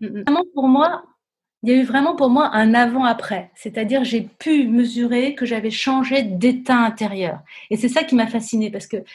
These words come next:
la vie n'est qu'une suite d'états intérieurs. On se sent comme si, du coup, ça nous donne accès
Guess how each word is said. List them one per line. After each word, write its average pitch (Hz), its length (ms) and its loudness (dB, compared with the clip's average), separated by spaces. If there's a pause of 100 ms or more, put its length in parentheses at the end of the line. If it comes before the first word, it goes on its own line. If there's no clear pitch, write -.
(160)
la 220 120 2
vie 269 140 4
n'est 262 120 2
qu'une 226 180 0
suite 240 220 -2
d'états 226 260 -2
intérieurs. 233 520 2
On 196 80 -4
se 208 140 -10
sent 214 200 -6
comme 214 160 2
si, 220 280 -4
du 196 160 -8
coup, 233 120 -4
ça 202 180 -4
nous 185 120 0
donne 202 200 2
accès 214 440 -2